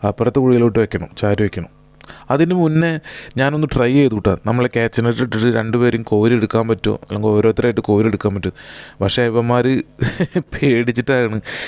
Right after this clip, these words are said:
കിട്ടുന്നില്ല, ഓടിക്കൊണ്ടേയിരിക്കുക. അപ്പോൾ പിന്നെ ആ ശ്രമം ഉപേക്ഷിച്ച് ഇറങ്ങാലോ എന്ന് കരുതി.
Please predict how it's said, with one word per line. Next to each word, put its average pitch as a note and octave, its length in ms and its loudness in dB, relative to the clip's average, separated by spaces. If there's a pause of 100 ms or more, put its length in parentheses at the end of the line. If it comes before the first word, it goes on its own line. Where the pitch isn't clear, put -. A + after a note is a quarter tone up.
(160)
കിട്ടുന്നില്ല, B2 440 -2 (240)
ഓടിക്കൊണ്ടേയിരിക്കുക. A#2 760 2 (680)
അപ്പോൾ B2 160 -2
പിന്നെ D#3+ 160 0
ആ - 80 0
ശ്രമം C#3+ 280 0
ഉപേക്ഷിച്ച് A2+ 340 0 (300)
ഇറങ്ങാലോ A#2 400 0
എന്ന് G#2+ 120 0
കരുതി. F2 200 -2